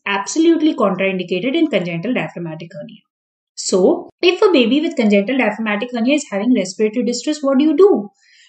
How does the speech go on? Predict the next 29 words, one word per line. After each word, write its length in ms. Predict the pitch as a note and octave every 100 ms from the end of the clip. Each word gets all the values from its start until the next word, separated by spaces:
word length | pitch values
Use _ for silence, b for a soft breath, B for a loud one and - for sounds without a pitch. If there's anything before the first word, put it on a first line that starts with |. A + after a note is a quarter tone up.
| b
So, 320 | - F4 A4 A#3+
in 260 | G#3 F3+
that 340 | G3+ C#4 F4+ -
case, 300 | G#3 C#4+ F4+ -
if 200 | B3+ A#3
the 220 | E4+ B3
respiratory 480 | G#3 G3+ B3 A#3+ D#4+
distress 320 | A#3+ - D4
is 280 | E4+ - -
severe, 480 | A#3+ G3+ D4+ A#3 - - _ _ G3+
okay, 260 | G3+ F#4+ - b b b
then 320 | F#3+ A#3 F4
we 80 | C4+
will 220 | G3+ G#3
do 180 | G#3 E4
bag 240 | F#3+ E3 A#3+
and 160 | D#4+ -
tube 240 | C#4+ A#3+
ventilation. 580 | G#3 F3 E3+ E3+ - D#3+ - b b
So, 140 | - C#4
instead 360 | C4 - G4+
of 120 | G4+
mask, 340 | A#3+ G#3+ B3 -
you 100 | A3+
can 140 | G#3
connect 380 | G#3 G#3 B3+ B3
this 180 | D#4 - G#3+
endotracheal 800 | G#3+ C#4+ E4+ C#4 B3+ D#4 D#4 -
tube 300 | D#4 C4+